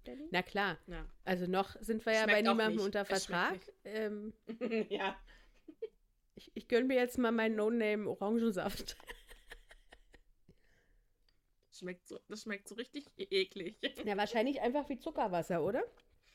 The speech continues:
Speaker 1: Ja, so, aber, na, es schmeckt wie, es schmeckt wie Kaugummi.
Speaker 2: Mm.
Speaker 1: Kaugummi mit Traubensaft, so schmeckt's. Ja.
Speaker 2: Was für Kaugummi?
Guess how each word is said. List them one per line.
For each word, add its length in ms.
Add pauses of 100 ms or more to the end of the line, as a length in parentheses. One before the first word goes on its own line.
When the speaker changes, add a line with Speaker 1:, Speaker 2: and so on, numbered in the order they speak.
(800)
Speaker 1:
Ja, 480
so, 260
aber, 340 (1400)
na, 140
es 140
schmeckt 300
wie, 240 (2000)
es 160
schmeckt 300
wie 400 (680)
Kaugummi. 760
Speaker 2:
Mm. 720 (1120)
Speaker 1:
Kaugummi 540
mit 160
Traubensaft, 680 (100)
so 160
schmeckt's. 520 (960)
Ja. 100
Speaker 2:
Was 180
für 140
Kaugummi? 440